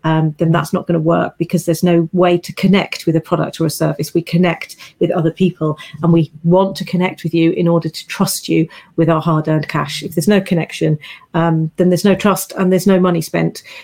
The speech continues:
So you've got to, whether you like it or not, and we meet a lot of people go, "Oh, I'm not very comfortable putting myself out there," um,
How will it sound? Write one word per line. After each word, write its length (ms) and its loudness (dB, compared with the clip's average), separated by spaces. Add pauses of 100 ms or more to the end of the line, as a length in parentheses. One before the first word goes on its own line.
So 180 -2
you've 460 2
got 240 0
to, 100 2
whether 220 2
you 80 4
like 280 0
it 40 0
or 80 0
not, 140 0
and 80 0
we 60 4
meet 180 2
a 40 2
lot 140 4
of 80 -6
people 180 2
go, 220 2
"Oh, 320 -8
I'm 100 2
not 80 0
very 100 0
comfortable 560 2 (220)
putting 160 -2
myself 380 0
out 160 -2
there," 380 0
um, 380 2